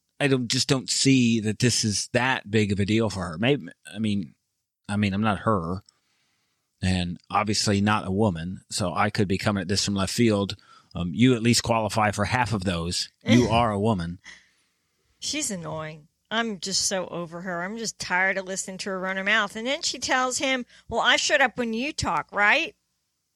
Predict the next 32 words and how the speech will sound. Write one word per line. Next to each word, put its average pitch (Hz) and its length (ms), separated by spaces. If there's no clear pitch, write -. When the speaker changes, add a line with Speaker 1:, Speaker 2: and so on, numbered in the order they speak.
Speaker 2:
And 262 140
then 277 380
the 285 100
next 302 360
time 302 460
he's 311 480
trying 277 260
to 262 60
explain 320 360
something, 302 280
she 320 140
cuts 359 280
him 466 80
off. - 220
Speaker 1:
Hmm. 180 300
It 190 260
was 175 340
like, 156 320
"I 156 140
can't 165 300
have 143 240
this 139 140
conversation 123 680
in 107 160
Spanish." 101 640
The 117 100
producers 131 560
jumped 101 340
in 92 160
at 85 100
that 85 220
point. - 380